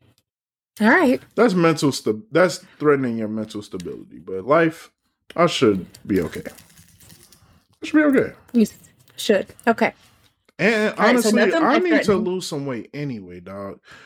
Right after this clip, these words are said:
Speaker 2: 'Cause this the thing. That's twenty hours I'm not even eating, dog. I'm not even eating for that twenty hours. I'm about to, bruh, this is working in
Speaker 1: That's a
Speaker 2: more
Speaker 1: lot of
Speaker 2: ways
Speaker 1: shit to
Speaker 2: than
Speaker 1: try to
Speaker 2: one.
Speaker 1: squeeze. That's a
Speaker 2: Damn,
Speaker 1: lot
Speaker 2: I
Speaker 1: of
Speaker 2: can't
Speaker 1: shit
Speaker 2: go
Speaker 1: to
Speaker 2: to the
Speaker 1: try to squeeze into
Speaker 2: restroom?
Speaker 1: four hours.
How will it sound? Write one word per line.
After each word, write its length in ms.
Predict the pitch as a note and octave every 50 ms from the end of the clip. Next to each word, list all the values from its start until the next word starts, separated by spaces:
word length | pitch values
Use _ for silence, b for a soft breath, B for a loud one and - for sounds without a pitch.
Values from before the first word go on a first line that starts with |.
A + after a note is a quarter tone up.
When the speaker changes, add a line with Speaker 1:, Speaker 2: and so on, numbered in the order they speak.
| B B B B B B -
Speaker 2:
'Cause 380 | - E3+ E3+ D#3 C#3+ C#3 - _
this 240 | - D3+ G3 A3+ A3
the 120 | - D#3+
thing. 400 | D3+ - F#3 D#3 C3 A2 F#2 - _ _ _ _ _
That's 260 | - D3 G#3+ C#4+ D4 -
twenty 320 | - - C4 C4 B3+ A3+
hours 300 | F#3 F#3+ G#3+ A3 G3+ E3+
I'm 140 | G3 G#3 G#3 A3
not 200 | A#3 A3+ D3 -
even 260 | G3+ G#3 F#3+ E3+ A3 -
eating, 380 | D3 G3+ A#3 A3+ C#3+ A#2 G#2 F#2+
dog. 420 | A2 A2+ B2+ D3 F3 E3+ D3+ - _ _ -
I'm 180 | - D#3 G3
not 160 | A#3 C#4 D4 D4
even 240 | D4 C4 C4+ F#3+ - -
eating 380 | D3+ G3 A#3+ B3 A3+ G#3 E3+
for 140 | - - F#3
that 160 | F3+ F3+ F3 E3+
twenty 340 | - F#3+ F#3 F3+ F3 E3+
hours. 380 | D#3 F3+ G3 G3 F#3 D3+ B2 - -
I'm 140 | F#3 A#3 C#4+
about 220 | C4+ C4+ C4+ C4
to, 280 | A3+ F3 C#3+ A#2 F#2+ E2+ - _ _ _ _ C3
bruh, 520 | B2 F#3 G#3 G#3+ F#3+ D3 G#2+ F#2 - - _
this 220 | - G#3+ F#4+ - -
is 140 | D#3+ C3+
working 440 | B2 A#2+ B2+ C3+ C3 - - G#2 G2+
in 100 | G2+ G2
Speaker 1:
That's 160 | G#3+ C#4 -
a 40 | -
Speaker 2:
more 100 | D#4+ C4+
Speaker 1:
lot 120 | - B3 A#3
of 60 | -
Speaker 2:
ways 120 | - B3+ B3+
Speaker 1:
shit 120 | A#3 A3
to 60 | A3+ A3+
Speaker 2:
than 80 | G#3
Speaker 1:
try 200 | G3 A3+ G#3+ G#3+
to 80 | G#3 G3
Speaker 2:
one. 80 | G3 G3+
Speaker 1:
squeeze. 540 | G3+ - - A3 G#3+ G#3+ G#3 G3+ G3+ - B B B B B B B B B
That's 180 | - - G3+ B3
a 60 | B3
Speaker 2:
Damn, 80 | A#3+
Speaker 1:
lot 80 | A#3+ C4
Speaker 2:
I 20 | D4
Speaker 1:
of 60 | -
Speaker 2:
can't 100 | D4+ C4+
Speaker 1:
shit 60 | A3 G#3+
Speaker 2:
go 100 | A#3 A#3
Speaker 1:
to 60 | A3
Speaker 2:
to 60 | G#3+
the 60 | G3
Speaker 1:
try 120 | G3+ C4 C#4+
to 60 | D#4+
squeeze 280 | - - - - E4
into 160 | E4 E4 D#4+ C#4+
Speaker 2:
restroom? 40 |
Speaker 1:
four 220 | - - F#3+ F#3 E3+
hours. 600 | E3 F3+ F#3 E3+ E3+ E3 E3 E3+ - - -